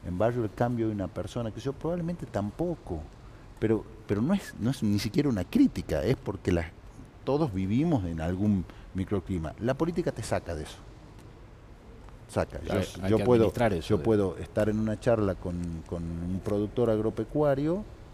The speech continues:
Speaker 1: que maneja miles de dólares y al otro día pegarme en la frente en cualquier lugar de Salta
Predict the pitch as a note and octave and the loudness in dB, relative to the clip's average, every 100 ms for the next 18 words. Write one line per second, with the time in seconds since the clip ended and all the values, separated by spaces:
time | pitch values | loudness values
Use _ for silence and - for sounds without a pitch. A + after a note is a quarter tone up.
0 | - E2 F2 G2+ - D#2 C#2 - - - | -8 -4 -2 -2 0 0 0 -8 -16 -16
1 | - - - - - - - - - - | -16 -16 -16 -18 -18 -16 -16 -16 -16 -16
2 | - - - G2+ B2 A#2 B2+ C#3+ C#3 C#3+ | -18 -16 0 6 8 8 6 2 0 0
3 | E3+ - - - - - - - - G2 | -4 -6 -14 -18 -18 -16 -16 -16 -4 2
4 | F#2 G#2 A2+ A#2 A#2 C3+ C#3 D#3 D#3+ - | 4 4 2 2 4 4 4 2 -4 -4
5 | F#2+ G2+ A2 A2+ A2 G#2+ A2 C3+ C#3 C#3 | 0 2 4 2 2 0 0 2 2 0
6 | D3 E3 G3 - - - - - - - | 0 -2 -4 -12 -16 -16 -16 -14 -14 -14
7 | - - - - - - - - - F#2 | -14 -14 -14 -14 -14 -14 -14 -14 -6 -6
8 | - F2+ F2 A#2+ A2+ A2+ A2+ A#2 A2 A2 | 0 0 2 4 6 4 4 4 2 -2
9 | - C3+ B2 A#2 | 0 0 2 0